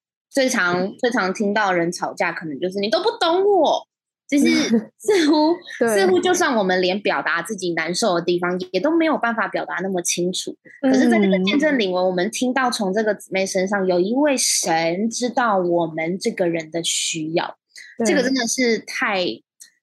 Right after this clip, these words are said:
Speaker 1: 太，太，太，太没有办法用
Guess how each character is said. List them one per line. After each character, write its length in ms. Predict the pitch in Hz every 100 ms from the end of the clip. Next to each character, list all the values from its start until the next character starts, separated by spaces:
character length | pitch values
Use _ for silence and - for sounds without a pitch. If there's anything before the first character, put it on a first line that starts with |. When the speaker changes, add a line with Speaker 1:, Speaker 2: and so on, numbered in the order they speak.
| _
Speaker 1:
太， 300 | - 285 214
太， 280 | - 339 277 - 262
太， 380 | - 339 277 - _ _ _ _ -
太 160 | 370
没 80 | 285
有 100 | 240
办 220 | 180 247
法 160 | 220 170
用 340 | 214 220 220